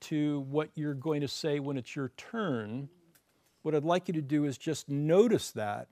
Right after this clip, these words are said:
and bring yourself right back to being present with what they're saying. So your job is to give your full undivided attention to what they're saying, what their,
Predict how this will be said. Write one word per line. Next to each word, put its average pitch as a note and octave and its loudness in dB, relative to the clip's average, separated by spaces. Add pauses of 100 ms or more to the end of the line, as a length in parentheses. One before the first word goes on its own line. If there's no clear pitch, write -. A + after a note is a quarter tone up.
and C3 -4
bring E3+ 0
yourself D#3 -2
right D3+ 4
back C#3+ -2 (360)
to C#3+ -10
being C#3+ 0
present D3+ 0 (160)
with C#3 -6
what C3+ 0
they're C3+ 0
saying. A#2+ -6 (720)
So C#3 2
your E3+ 2
job B2 0 (140)
is B2+ -4
to - -20
give C#3+ -2
your C3 -4
full D#3 -4
undivided D3 -4
attention C3 -4 (420)
to D3+ -6
what C#3 -2
they're C3 -2
saying, D3+ 0
what A#2 -6
their, A2 -6